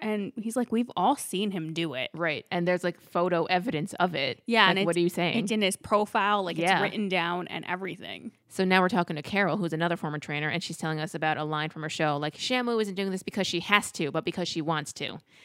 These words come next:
Speaker 2: And then she's like, "It was so stupid that I fucking said that. Like, I didn't even think about what I was
Speaker 1: She's
Speaker 2: saying."
Speaker 1: embarrassed.
Speaker 2: Yeah.
Speaker 1: She's so embarrassed.
Speaker 2: Yeah.
Speaker 1: Oh, goodness. She saw a lot of stuff that made her question the integrity of the place.
Speaker 2: Yeah.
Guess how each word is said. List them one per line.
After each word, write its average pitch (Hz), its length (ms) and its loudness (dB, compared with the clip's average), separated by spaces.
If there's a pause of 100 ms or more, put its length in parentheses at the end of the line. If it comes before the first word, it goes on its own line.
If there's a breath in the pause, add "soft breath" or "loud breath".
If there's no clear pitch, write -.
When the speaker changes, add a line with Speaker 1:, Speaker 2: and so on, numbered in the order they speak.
(140 loud breath)
Speaker 2:
And 175 140 -6
then 175 100 -6
she's 170 140 -12
like, 170 100 -4
"It - 100 -2
was 185 160 -2
so 202 120 -2
stupid 170 320 -4
that 147 100 0
I 147 60 0
fucking 151 240 -6
said 147 160 -4
that. 151 240 -2
Like, - 140 0
I 196 80 6
didn't 202 140 0
even 170 140 -2
think 170 180 -2
about 160 140 4
what 160 120 6
I 156 40 4
was 165 120 2
Speaker 1:
She's - 60 -6
Speaker 2:
saying." 156 280 0
Speaker 1:
embarrassed. 180 840 -4 (120)
Speaker 2:
Yeah. 175 560 6
Speaker 1:
She's 277 280 -2
so 202 280 0
embarrassed. 180 580 -4
Speaker 2:
Yeah. 196 320 0
Speaker 1:
Oh, 180 60 -2
goodness. 180 340 -6
She - 160 -4
saw 285 240 4
a - 20 0
lot 190 240 4
of 185 80 -4
stuff 170 300 -4
that 180 100 -6
made 180 200 -6
her 175 100 -4
question 175 520 -8
the 170 100 -4
integrity 175 500 -8
of 220 100 -4
the 240 100 -4
place. 262 380 -6
Speaker 2:
Yeah. 147 380 -2